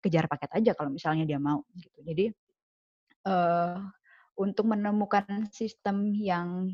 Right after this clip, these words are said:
yang baik untuk satu, apa ya, satu homeschooling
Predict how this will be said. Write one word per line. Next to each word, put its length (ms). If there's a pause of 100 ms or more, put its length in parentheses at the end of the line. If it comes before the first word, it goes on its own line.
yang 400
baik 400 (160)
untuk 160
satu, 480 (720)
apa 160
ya, 220 (180)
satu 240
homeschooling 720